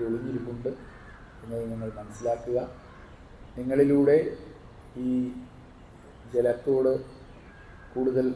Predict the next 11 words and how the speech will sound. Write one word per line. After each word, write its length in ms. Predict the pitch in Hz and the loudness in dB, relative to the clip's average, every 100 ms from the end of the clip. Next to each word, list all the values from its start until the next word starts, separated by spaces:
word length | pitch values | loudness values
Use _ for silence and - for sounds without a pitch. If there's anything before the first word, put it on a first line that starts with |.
| 127 | 4
റെസ്പെക്റ്റോടു 680 | 131 - 175 170 170 156 139 | 4 6 4 4 2 4 2
കൂടി 160 | 131 131 123 | 2 2 4
ഇടപെടാൻ 400 | 120 123 131 135 131 | 4 4 4 4 0
പറ്റുന്ന 280 | - 120 120 120 | -8 -10 -10 -10
ഒരു 80 | 120 | -10
സന്ദേശം, 540 | 117 123 143 151 - - - - - - - - - | -12 -4 -4 -4 -8 -14 -16 -18 -20 -20 -20 -20 -20
ആ, 40 | 101 101 - 113 | -18 -18 -16 -12
സമൂഹത്തിൽ 500 | 113 113 117 117 113 - - 110 | -10 -8 -8 -8 -8 -10 -16 -12
എത്തട്ടെ 340 | - - 135 - - - - - - - | -8 -4 -4 -4 -12 -20 -20 -20 -16 -8
എന്ന് 200 | 113 113 110 110 | -6 -6 -10 -8
ആശംസിക്കുന്നു. 640 | 107 113 120 - 113 113 | -8 -8 -10 -10 -10 -10